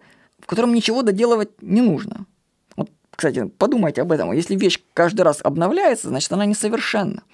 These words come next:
Значит, её разработчики постоянно чего-то не доделывают. Например, есть, вот у меня, э, отец любит музыку качественно.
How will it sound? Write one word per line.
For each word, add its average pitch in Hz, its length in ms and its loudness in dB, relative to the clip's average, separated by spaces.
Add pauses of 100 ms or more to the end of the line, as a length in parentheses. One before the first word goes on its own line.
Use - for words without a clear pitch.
(340)
Значит, - 220 -8 (280)
её 160 160 2
разработчики 175 760 0
постоянно 165 1160 0 (380)
чего-то 139 360 -2
не 202 100 4
доделывают. 285 680 0 (560)
Например, 190 320 2
есть, 190 260 0 (640)
вот - 240 -10
у - 20 -4
меня, 101 340 -6
э, - 160 -16 (840)
отец 131 380 -6
любит 123 260 -6
музыку 247 420 -4
качественно. - 640 -16